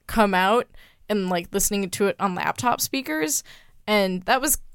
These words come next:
kind of interesting because often I feel like really digestible, like, indie pop like this specifically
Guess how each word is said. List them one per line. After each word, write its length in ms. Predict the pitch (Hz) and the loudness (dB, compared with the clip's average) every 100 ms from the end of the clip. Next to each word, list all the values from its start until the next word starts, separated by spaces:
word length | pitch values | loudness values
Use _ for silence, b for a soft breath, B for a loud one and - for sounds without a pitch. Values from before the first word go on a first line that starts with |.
| - | -14
kind 240 | - 392 | 0 2
of 80 | 403 | 2
interesting 460 | 240 254 247 277 262 | 0 0 0 0 0
because 100 | 208 | 2
often 340 | 160 247 277 | 2 2 0
I 60 | 240 | -2
feel 160 | 226 | 0
like 140 | 214 190 | 0 2
really 200 | 208 208 | 0 2
digestible, 760 | 202 190 190 185 196 180 190 | 2 2 0 0 -4 -2 -2
like, 200 | 185 175 | -2 -2
indie 320 | - 202 185 185 | -4 -4 -4 -4
pop 360 | - 180 180 | 4 6 6
like 280 | 170 175 160 | 2 -6 -4
this 240 | 170 190 - | 0 2 2
specifically 800 | - 247 269 262 277 302 311 | 2 0 0 -4 -4 -4 -4